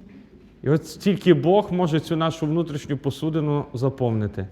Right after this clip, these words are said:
В нього завжди ви-, вистачає цього надлишку любові. Це ще називається такою філософською мовою екстатична любов. Любов, яка виходить з себе,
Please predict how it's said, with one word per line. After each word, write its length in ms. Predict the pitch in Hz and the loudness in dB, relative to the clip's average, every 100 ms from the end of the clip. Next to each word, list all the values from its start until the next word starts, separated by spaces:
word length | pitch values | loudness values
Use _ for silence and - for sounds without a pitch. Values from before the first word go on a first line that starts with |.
| - - - - | -14 -20 -20 -2
В 40 | |
нього 200 | 151 185 | 4 4
завжди 340 | 170 151 160 202 | 4 4 6 6
ви-, 200 | 185 - | 6 4
вистачає 680 | 156 156 170 - 180 175 156 | 2 2 -2 0 2 2 2
цього 420 | 170 156 160 151 - - | 0 0 0 -2 -10 -8
надлишку 880 | 120 139 175 165 156 156 - - 95 - - - - - | 0 2 4 2 2 2 0 -6 -6 -6 -16 -20 -18 -2
любові. 460 | 151 131 123 95 90 - - - - - | 0 4 4 2 -4 -10 -20 -20 -20 0
Це 160 | 165 | 0
ще 160 | - 185 | 2 2
називається 600 | 170 165 185 180 156 170 | 4 6 8 8 6 2
такою 540 | 160 139 175 151 147 - - - - - | 0 2 2 2 -2 -6 -18 -18 -18 -2
філософською 640 | 151 160 196 196 - 185 | 2 4 4 2 4 4
мовою 460 | 170 196 185 175 170 | 6 4 6 6 6
екстатична 840 | 185 - - 180 180 220 - 165 170 | 4 2 4 4 6 2 2 0 4
любов. 420 | 151 127 113 87 - - - | 4 6 4 2 -8 -20 0
Любов, 280 | 135 151 196 | 2 4 6
яка 240 | 190 190 | 4 4
виходить 520 | 175 175 185 190 156 - | 4 4 4 4 4 2
з 60 | |
себе, 320 | 143 117 92 | 0 0 -2